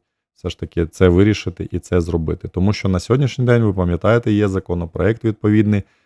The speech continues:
де запропонували в нас, е, дати таку квоту людям, е, в розмірі сорока п'яти днів, е, коли в нас людина може забронюватись і протягом сорока п'яти днів вирішити свої питання по обліку. Да? Тобто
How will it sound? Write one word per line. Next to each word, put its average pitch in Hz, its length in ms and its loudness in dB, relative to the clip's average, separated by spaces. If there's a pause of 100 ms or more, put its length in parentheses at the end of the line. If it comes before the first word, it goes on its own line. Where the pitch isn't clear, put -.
(140)
де 123 160 4
запропонували 120 840 4
в 80 60 -2
нас, 80 300 -4
е, 82 240 0
дати 82 380 2
таку - 260 -8
квоту 90 480 2
людям, 82 360 -2 (360)
е, 85 220 0
в 85 480 2
розмірі 85 400 2
сорока 85 420 -2
п'яти - 280 -6
днів, 123 400 2 (320)
е, 85 400 0
коли 92 320 4
в 85 80 2
нас 87 260 -2
людина 85 320 0
може 82 280 -2
забронюватись 87 800 0
і 95 160 -2
протягом 87 380 -2
сорока 90 340 -8
п'яти - 260 -10
днів 107 260 0
вирішити 92 580 -4 (300)
свої 95 320 2
питання 90 520 0
по 92 200 -2
обліку. 85 680 2
Да? 98 200 2
Тобто 92 360 -2